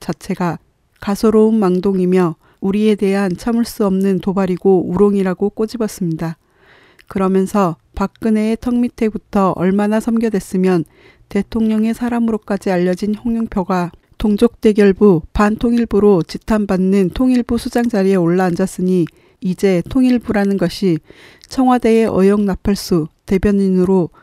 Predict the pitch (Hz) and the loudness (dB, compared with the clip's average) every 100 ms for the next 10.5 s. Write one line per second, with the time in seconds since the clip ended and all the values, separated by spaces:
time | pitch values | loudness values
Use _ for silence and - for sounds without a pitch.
0 | _ - 208 202 - 220 220 214 202 208 | _ -4 0 0 2 0 2 2 0 0
1 | 208 202 202 - 196 190 185 180 208 180 | -2 -2 -4 -4 -2 -2 -4 -2 -4 -4
2 | - 196 202 214 208 185 - - 180 - | -4 -2 0 0 0 -2 -2 -4 -4 -2
3 | 185 202 - - 190 196 - 175 160 170 | -2 -2 -2 -6 -6 -6 -4 -4 -2 -6
4 | 180 _ _ _ _ _ _ _ _ - | -8 _ _ _ _ _ _ _ _ -6
5 | 233 233 233 226 220 226 226 202 - 196 | 2 4 4 2 2 2 2 0 2 2
6 | 202 170 - _ _ - - 202 233 - | 2 2 -2 _ _ -4 0 2 0 2
7 | 220 220 233 - 202 202 208 214 202 180 | 2 4 2 2 2 2 2 2 2 2
8 | 180 160 - _ _ - 208 - 247 - | 2 0 -4 _ _ 0 0 0 -4 0
9 | 226 202 202 214 202 220 202 214 214 208 | 0 2 4 4 6 4 4 2 2 2
10 | 190 185 185 156 | 0 2 2 0